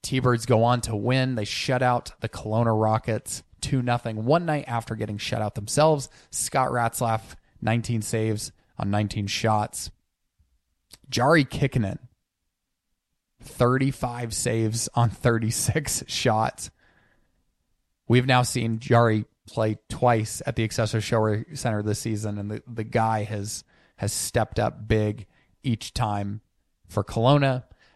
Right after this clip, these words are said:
Not enough, though, in this one. T-Birds win two nothing. Again, they give up two goals on four power play opportunities for Tri-City the night before.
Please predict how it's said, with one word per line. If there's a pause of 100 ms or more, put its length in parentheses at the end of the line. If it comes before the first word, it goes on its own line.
Not
enough,
though,
in
this
one.
T-Birds
win
two
nothing. (1040)
Again,
they
give
up
two
goals (220)
on
four
power
play
opportunities (240)
for
Tri-City
the
night
before.